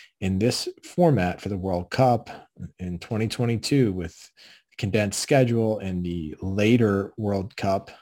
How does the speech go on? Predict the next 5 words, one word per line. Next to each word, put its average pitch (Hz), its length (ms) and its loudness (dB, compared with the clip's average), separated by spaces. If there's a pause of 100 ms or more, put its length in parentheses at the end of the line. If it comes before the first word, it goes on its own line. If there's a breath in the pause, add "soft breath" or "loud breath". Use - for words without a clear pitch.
(140)
because 87 260 -8
it's - 140 -12
in 90 120 -8
Qatar, 98 560 -4 (540 loud breath)
um, 82 560 -4